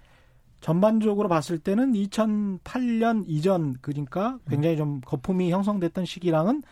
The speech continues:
Speaker 1: 다르고 지금은 상당히 좀 안정적으로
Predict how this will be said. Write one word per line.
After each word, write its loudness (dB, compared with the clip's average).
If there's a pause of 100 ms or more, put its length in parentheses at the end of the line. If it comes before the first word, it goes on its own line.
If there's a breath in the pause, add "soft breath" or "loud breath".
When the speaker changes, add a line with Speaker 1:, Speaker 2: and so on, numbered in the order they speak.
(200 soft breath)
Speaker 1:
다르고 2
지금은 2 (460 loud breath)
상당히 2
좀 2
안정적으로 2